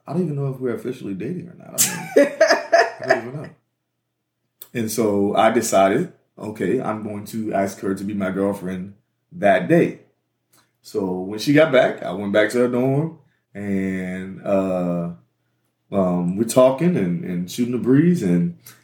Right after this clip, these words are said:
Speaker 1: I was like, "So I got a question." And then, of course, she always goes, <sighs> "What is it now?"
Speaker 2: <laughs>
Speaker 1: Anytime I say, "I got a question."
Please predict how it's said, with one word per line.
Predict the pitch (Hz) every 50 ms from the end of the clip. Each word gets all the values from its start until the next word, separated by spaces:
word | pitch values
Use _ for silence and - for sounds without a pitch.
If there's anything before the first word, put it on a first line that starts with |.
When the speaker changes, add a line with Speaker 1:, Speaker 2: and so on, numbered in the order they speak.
| _ _ -
Speaker 1:
I | 95 92
was | 90 87 90
like, | 78 76 - -
"So | - - 87 90
I | 98
got | 87 - -
a | -
question." | - 80 76 - - - - - -
And | - 92 87
then, | 98 90
of | 85 - -
course, | 113 90 87 -
she | - 120 107
always | 101 98 92 87
goes, | 92 85 85 -
<sighs> | - - - - - - _ _ _ _ _ - - - - - - - - - -
"What | - 110 110
is | 110 120
it | 135 135
now?" | - - - -
Speaker 2:
<laughs> | 285 - - - - - - - - - 302 311 - - - - - - - - 294 302 302 - - 294 294 - - _ _ _ _ _ _ - -
Speaker 1:
Anytime | 107 101 104 104 98
I | 98
say, | 95 - 104 98
"I | 98
got | 98 95
a | 90
question." | 87 95 87 85 - - - -